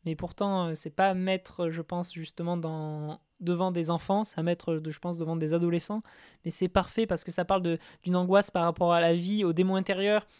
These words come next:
Comme tu dis, quand tu parles de la personnification des monstres et de leur symbolisme, ce film est rempli de monstres à l'intérieur du personnage, et le monstre en animation aussi, ça lui permet une liberté du, qui permet peut-être plus d'interprétation parfois qu'un monstre, euh, justement, de,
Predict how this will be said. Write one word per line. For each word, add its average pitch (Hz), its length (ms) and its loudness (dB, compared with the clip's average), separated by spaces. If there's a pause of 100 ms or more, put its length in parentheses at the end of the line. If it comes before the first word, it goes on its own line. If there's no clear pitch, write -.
(120)
Comme 180 140 -4
tu 185 140 -8
dis, 190 140 -4
quand 180 120 -6
tu - 120 -16
parles 185 160 4
de 175 40 4
la 160 80 4
personnification 180 680 -4
des 175 100 2
monstres 190 320 2
et 170 40 6
de 165 60 6
leur 160 120 2
symbolisme, 185 400 -2 (200)
ce - 120 -8
film 214 180 2
est 175 40 4
rempli 185 220 2
de 185 100 2
monstres 208 480 4 (600)
à 185 100 2
l'intérieur 214 440 2
du 196 80 -4
personnage, 208 440 -2
et 165 480 2
le 170 120 0
monstre 196 320 2
en 196 100 0
animation 185 520 2
aussi, 202 200 -4
ça 175 160 0
lui 170 380 0
permet 196 260 2
une 175 140 0
liberté 185 500 2 (680)
du, 185 200 -10
qui - 160 -8
permet 196 300 2
peut-être - 320 0
plus 214 200 -6
d'interprétation 196 600 -2
parfois 190 240 2
qu'un 165 220 -2
monstre, 185 460 -2
euh, 156 140 2
justement, 175 420 -4
de, 160 200 -2